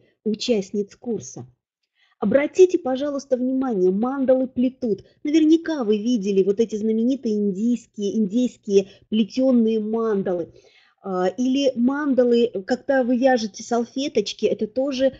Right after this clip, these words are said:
мандалоподобный образ. И обратите внимание, просто что-то творя, что-то делая руками, можно измениться. Вот в этом суть как раз арт-терапии. Мандалы вышивают бисером,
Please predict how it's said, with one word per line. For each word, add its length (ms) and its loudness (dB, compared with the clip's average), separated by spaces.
мандалоподобный 1000 0
образ. 420 -12
И 400 2
обратите 500 2
внимание, 560 0
просто 380 2
что-то 420 -2
творя, 560 0
что-то 340 -4
делая 500 0
руками, 500 -2
можно 480 -4
измениться. 680 -4
Вот 220 2
в 120 -4
этом 280 0
суть 300 -6
как 220 -12
раз 260 -8
арт-терапии. 800 -8
Мандалы 500 2
вышивают 540 0
бисером, 720 -6